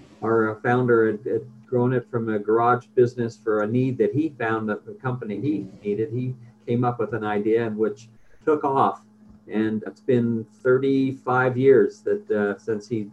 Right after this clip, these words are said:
he did that. And we have grown, and a larger company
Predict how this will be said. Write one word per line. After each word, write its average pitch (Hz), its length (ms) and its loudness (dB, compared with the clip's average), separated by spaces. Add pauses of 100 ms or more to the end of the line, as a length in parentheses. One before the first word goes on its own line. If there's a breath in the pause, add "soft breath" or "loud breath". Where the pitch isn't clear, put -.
he 120 120 -4
did 120 280 2
that. 107 360 -2 (440 soft breath)
And 110 360 -2
we 120 520 2
have 104 140 -10
grown, 131 460 0
and 104 400 -2 (100)
a 120 120 0
larger 127 480 4
company 123 640 0